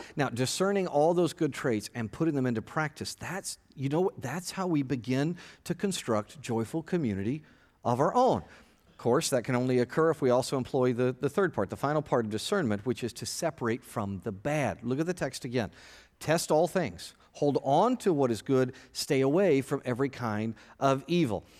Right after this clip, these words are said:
Uh, Dietrich Bonhoeffer was very committed to community. Bonhoeffer even developed a small seminary community. He wrote a book about their community called Life Together. Okay, this is a guy who cared about community. And yet,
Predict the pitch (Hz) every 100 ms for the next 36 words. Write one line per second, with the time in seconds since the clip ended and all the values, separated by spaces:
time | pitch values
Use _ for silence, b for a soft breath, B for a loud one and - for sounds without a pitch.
0 | B B 135 131 165 180 175 - 160 147
1 | 123 113 - 92 - b b b - 135
2 | 113 120 101 180 202 196 196 - 165 165
3 | 160 160 165 - 151 147 135 110 156 131
4 | 165 185 208 - 175 160 156 135 147 139
5 | 120 - 147 147 139 - 165 156 139 -
6 | 143 139 117 131 147 127 107 165 214 160
7 | 127 120 123 113 - 131 120 104 92 B
8 | - 151 120 120 131 156 - - 123 131
9 | 131 87 - _ _ 139 160 185 165 143
10 | 139 - - 190 185 165 165 - 151 131
11 | 98 - 113 127 180 104 -